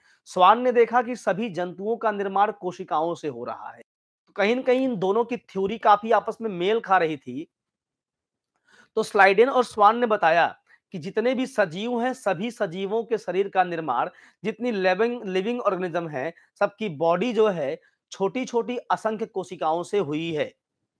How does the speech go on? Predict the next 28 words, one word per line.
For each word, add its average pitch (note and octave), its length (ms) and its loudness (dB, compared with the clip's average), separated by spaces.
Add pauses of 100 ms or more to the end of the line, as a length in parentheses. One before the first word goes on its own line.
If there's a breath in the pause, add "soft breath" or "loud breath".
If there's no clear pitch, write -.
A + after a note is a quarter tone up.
(260)
यानी G3+ 280 4
कि C4 140 -4
अगर A3+ 240 2
कोई A3+ 240 4
लिविंग G#3+ 360 0
ऑर्गेनिज्म F#3 500 0
है, C#3 220 -4 (340)
कोई G#3+ 140 6
सजीव A3 520 0
है, G#3+ 140 2
तो - 300 -12
उसकी - 200 -8
बॉडी F3 360 -2
में G#3+ 120 -4
कोशिकाएं E3 640 -4
हैं, C#3+ 200 -8
इस - 500 -18
बात D3 220 -2
की F3+ 100 -10
पुष्टि G#3 520 -12 (300)
की A#3 120 -2
गई A3+ 200 4
और G#3 180 -2
इसको F3+ 460 -6
सार्वभौमिक D#3+ 720 -2 (240)
सत्य C#4 320 2
माना F3 300 2
गया। G#2+ 260 -8